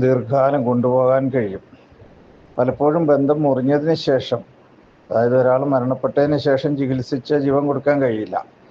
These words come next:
എന്ന് പറഞ്ഞ പോലെ തന്നെയാണ്, ബന്ധം അറ്റുപോയതിന് ശേഷം, പൂർണ്ണമായും നശിച്ചു പോയതിന് ശേഷം നമ്മൾ അതിൻ്റെ മുകളിൽ കാര്യങ്ങൾ ചെയ്ത് പണം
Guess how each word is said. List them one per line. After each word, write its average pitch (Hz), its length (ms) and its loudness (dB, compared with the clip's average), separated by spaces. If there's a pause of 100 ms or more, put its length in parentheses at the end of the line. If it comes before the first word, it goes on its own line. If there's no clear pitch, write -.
(220)
എന്ന് 120 260 0
പറഞ്ഞ 131 300 0
പോലെ 143 220 2
തന്നെയാണ്, 143 340 0 (140)
ബന്ധം 123 280 0 (600)
അറ്റുപോയതിന് 135 680 0 (120)
ശേഷം, 127 360 -2 (720)
പൂർണ്ണമായും 151 720 0 (300)
നശിച്ചു 135 400 -4
പോയതിന് 135 440 2
ശേഷം 135 380 -2 (500)
നമ്മൾ 139 240 2
അതിൻ്റെ 135 240 2
മുകളിൽ 139 220 0 (100)
കാര്യങ്ങൾ 135 360 2 (160)
ചെയ്ത് 127 220 2 (240)
പണം 135 240 0